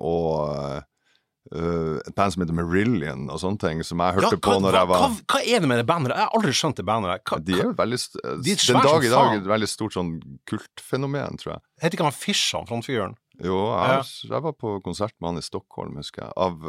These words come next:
Speaker 1: av nostalgiske årsaker.
Speaker 2: Ja, var
Speaker 1: Lag-,
Speaker 2: det
Speaker 1: sammen med min kjæreste da, og hun, hun skjønte jo ingenting av hvorfor vi var der.
Speaker 2: <laughs>
Speaker 1: Husker vi var på
Speaker 2: Skjøn-, skjøn-,
Speaker 1: samme
Speaker 2: skjønte du noe av det?
Speaker 1: Nei, akkurat den kvelden så skjønte jeg ikke så veldig mye av det, jeg heller. Det var, jeg husker vi så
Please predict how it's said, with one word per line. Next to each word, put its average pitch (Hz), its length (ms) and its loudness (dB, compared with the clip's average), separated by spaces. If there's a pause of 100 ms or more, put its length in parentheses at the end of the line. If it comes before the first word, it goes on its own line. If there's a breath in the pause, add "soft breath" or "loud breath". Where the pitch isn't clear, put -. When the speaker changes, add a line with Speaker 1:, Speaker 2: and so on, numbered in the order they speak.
Speaker 1:
av 85 340 0
nostalgiske 90 800 -4
årsaker. 90 560 -4
Speaker 2:
Ja, 131 160 2
var 127 180 6
Speaker 1:
Lag-, 123 80 2
Speaker 2:
det 104 460 2
Speaker 1:
sammen 123 300 2
med 98 180 2
min 98 260 2
kjæreste 98 520 0
da, 95 200 2
og 82 160 -2
hun, 87 240 -4 (580)
hun 92 60 -6
skjønte 95 300 -4
jo 76 160 -6 (380)
ingenting 104 640 0 (120)
av - 100 2
hvorfor 143 320 2
vi 117 100 2 (140)
var 117 240 4
der. - 320 0 (120)
Speaker 2:
<laughs> 247 140 -4
Speaker 1:
Husker 170 220 6
vi 170 120 6
var 170 120 6
på 156 80 2
Speaker 2:
Skjøn-, 160 80 6
skjøn-, - 80 2
Speaker 1:
samme 156 180 6
Speaker 2:
skjønte 156 160 0
du 226 100 6
noe 123 140 2
av 110 160 2
det? 120 80 -6 (380 soft breath)
Speaker 1:
Nei, 120 260 2
akkurat 123 340 4 (120)
den 110 200 4
kvelden 107 220 4
så 92 80 0
skjønte 104 260 4
jeg 92 80 6
ikke 92 60 -2
så 95 80 -4
veldig 98 180 4
mye 95 140 4
av 90 140 6
det, 85 80 6
jeg 87 200 4
heller. 95 300 4
Det - 20 -2
var, 104 200 6 (120)
jeg 113 300 0
husker 110 180 0
vi 101 80 0
så 113 200 4